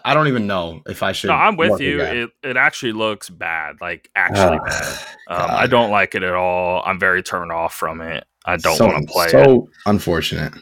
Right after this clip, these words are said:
Speaker 2: Um, I mean, I don't know. I'll, I'll check out the reviews when it comes out, but I'm not even remotely sold on it.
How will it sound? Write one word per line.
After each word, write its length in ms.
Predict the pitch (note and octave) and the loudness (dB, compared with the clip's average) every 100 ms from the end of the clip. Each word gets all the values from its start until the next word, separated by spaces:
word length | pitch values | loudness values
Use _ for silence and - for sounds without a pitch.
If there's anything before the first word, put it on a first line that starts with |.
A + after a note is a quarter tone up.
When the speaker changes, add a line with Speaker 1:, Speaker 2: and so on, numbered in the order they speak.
| _ _ | _ _
Speaker 2:
Um, 400 | E2 D#2 D#2 D#2 _ _ _ _ _ | -16 -14 -14 -16 _ _ _ _ _
I 80 | F#2+ | -4
mean, 220 | G2 G2 G2 | 0 -2 -2
I 220 | G2 G#2+ | -2 -2
don't 120 | A#2+ | -2
know. 60 | E2+ F2 | -4 -8
I'll, 300 | F#2+ G2+ G2+ G2 | -6 -6 -6 -4
I'll 300 | G2+ G#2 G2+ _ | -4 -4 -10 _
check 260 | - C#3 C#3 | -4 -2 0
out 120 | A#2+ | -2
the 60 | A2+ | 0
reviews 580 | A2 F#2 F#2 C3+ C3+ A2+ | -4 -4 -8 -6 -6 -8
when 100 | G2 | -12
it 60 | F#2 | -10
comes 420 | A2 G2 F#2+ F#2 | -8 -8 -8 -4
out, 480 | E2+ F2+ G#2+ G#2+ D2 | 0 2 4 2 2
but 160 | F#2+ | 2
I'm 280 | F2+ G2 G2 | 4 2 2
not 380 | F#2 G2 G2+ G2 | 2 4 4 2
even 280 | F#2 G2+ F#2+ | 0 -2 0
remotely 560 | F#2 F2+ F2+ G2+ F2 F2+ | -2 2 4 4 2 -2
sold 360 | - F2+ G2 | 2 2 2
on 180 | E2 D#2+ | 0 -4
it. 200 | E2 F2 | -6 -10